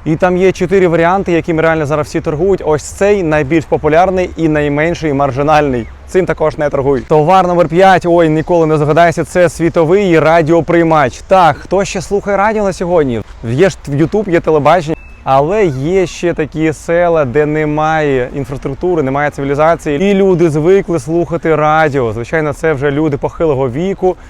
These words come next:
і їм їхні діти купують такі ось прикольні штуки. І оскільки цей товар дуже швидко став популярним,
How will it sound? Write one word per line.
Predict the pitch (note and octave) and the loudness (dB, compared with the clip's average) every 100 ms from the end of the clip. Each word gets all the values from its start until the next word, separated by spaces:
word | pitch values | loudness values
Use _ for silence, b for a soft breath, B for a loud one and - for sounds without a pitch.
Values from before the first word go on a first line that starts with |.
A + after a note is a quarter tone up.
| B | B
і | C#3+ D3+ | -4 -2
їм | D3+ G3 | 0 -2
їхні | D#3+ D#3+ - C#3+ | -2 -4 -4 -6
діти | A2 E3 G3+ F#3 F#3 b b | -2 -2 -2 -2 -2 b b
купують | - D3 F3+ F3+ | -10 -4 0 0
такі | C#3+ C#3+ E3+ | 0 -4 -2
ось | E3 | -2
прикольні | - C#3+ E3 D#3+ D3 | -2 -6 0 0 -2
штуки. | C#3 F3 D#3 A#2+ - - | -4 -6 -4 -6 -8 -4
І | D3 | -2
оскільки | D3 - D3 D3+ | -2 -4 -4 -4
цей | D#3 | -4
товар | C#3 D3 B2+ | -2 0 0
дуже | C#3+ D#3+ | -2 -2
швидко | - D#3+ D3+ | -4 -6 -6
став | - D3 | -4 -4
популярним, | D3 C3+ D#3 F#3 | -4 0 0 0